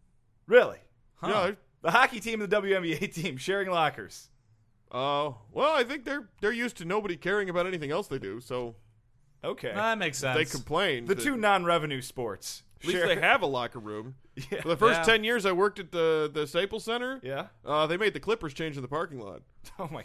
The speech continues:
Speaker 1: goodness.
Speaker 2: Oh,
Speaker 1: in the
Speaker 2: jeez.
Speaker 1: cars.
Speaker 3: Oh, yeah.
Speaker 2: No wonder they weren't any
Speaker 3: Which is
Speaker 2: good.
Speaker 3: interesting 'cause there was a visiting locker room.
Speaker 1: <laughs> Okay.
Speaker 2: They just didn't.
Speaker 3: They just,
Speaker 2: <laughs>
Speaker 3: they, the visitors
Speaker 2: What were
Speaker 3: got
Speaker 2: they
Speaker 3: to use the
Speaker 2: doing with
Speaker 3: visiting
Speaker 2: the
Speaker 3: locker room.
Speaker 2: visiting lo-, locker room during that
Speaker 3: But
Speaker 2: time,
Speaker 3: they
Speaker 2: then?
Speaker 3: just, I mean, they, the Lakers were, were, were rather vehement. They said, "We just,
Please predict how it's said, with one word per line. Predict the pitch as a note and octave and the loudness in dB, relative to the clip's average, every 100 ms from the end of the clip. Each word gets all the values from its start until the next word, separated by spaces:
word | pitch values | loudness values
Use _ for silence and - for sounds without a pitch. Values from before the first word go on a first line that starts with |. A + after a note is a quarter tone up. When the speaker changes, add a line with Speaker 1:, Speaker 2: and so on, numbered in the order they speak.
| - | -2
Speaker 1:
goodness. | A3+ C#3 | -2 -2
Speaker 2:
Oh, | D3+ | -4
Speaker 1:
in | C#3 | -4
the | |
Speaker 2:
jeez. | B2+ | -2
Speaker 1:
cars. | E3+ A#3 D#3 G2 - | 2 4 2 -4 -8
Speaker 3:
Oh, | - C#3 | -6 -2
yeah. | D3 | 0
Speaker 2:
No | C#3+ | 0
wonder | F3+ G#3+ | -2 -4
they | C3+ | -4
weren't | B2+ C3 C3 | -4 -6 -6
any | C3 | -2
Speaker 3:
Which | F3+ | 0
is | G3 | 4
Speaker 2:
good. | A3+ | 4
Speaker 3:
interesting | C4 A3 | 6 2
'cause | F#3 | 6
there | A3 | 8
was | G3 A#3+ | 8 8
a | F#3 | 6
visiting | C#3+ B3+ A#3 C#3 | 8 8 8 -2
locker | B2 A#2+ A#2+ | -2 -4 -4
room. | A2 F#2+ - | -10 -12 -14
Speaker 1:
<laughs> | - - - - - - E3+ F3 - | -20 -20 -20 -16 -16 -14 -12 -10 -6
Okay. | G#3+ D3+ | -2 0
Speaker 2:
They | |
just | D3 C#3 C3 | 0 -4 -6
didn't. | C3+ D3 C3 - - - | -8 -8 -12 -16 -16 -12
Speaker 3:
They | B2 - | -6 -4
just, | C#3 - - | -4 -6 -8
Speaker 2:
<laughs> | - | 2
Speaker 3:
they, | D#3+ | 2
the | G3+ E3 | 4 6
visitors | F#3+ A3 G#3+ G3+ | 6 8 10 10
Speaker 2:
What | |
were | - | 10
Speaker 3:
got | F#3+ | 8
Speaker 2:
they | A3+ | 10
Speaker 3:
to | |
use | G3 | 8
the | G#3+ | 8
Speaker 2:
doing | A#3 A#3 | 8 6
with | A3 | 6
Speaker 3:
visiting | F3+ | 4
Speaker 2:
the | F#3 | 4
Speaker 3:
locker | C#3 F#3+ | 4 2
room. | B3 | 2
Speaker 2:
visiting | A3+ D#3+ C#3 | 0 0 -2
lo-, | C#3 C3+ | -2 -4
locker | C3 C3+ B2+ C3 | -2 -2 -2 -6
room | B2+ B2+ | -6 -6
during | B2+ A#2+ A#2+ | -6 -8 -6
that | A#2 A#2+ | -6 -4
Speaker 3:
But | |
Speaker 2:
time, | B2 | 0
Speaker 3:
they | E3 | 0
Speaker 2:
then? | D#3 E3+ | 2 -2
Speaker 3:
just, | B2+ | 0
I | E3 | 0
mean, | E3 D#3 | 0 2
they, | F3+ E3+ - _ | 2 2 -6 _
the | D3 | 0
Lakers | D#3+ E3+ F3 C#3+ | 2 2 0 -4
were, | B2+ D3 C3+ | -2 -4 -6
were, | C#3+ C#3+ C3 B2+ | -4 -4 -4 -6
were | C#3+ B2 - _ - | -6 -6 -14 _ -2
rather | D#3+ E3+ D#3+ | 4 6 4
vehement. | C#3+ D#3 C#3+ A#2+ G2+ | 0 -2 -2 -6 -8
They | A#2+ | -8
said, | B2 A2+ | -8 -10
"We | B2 | -10
just, | C3+ | -12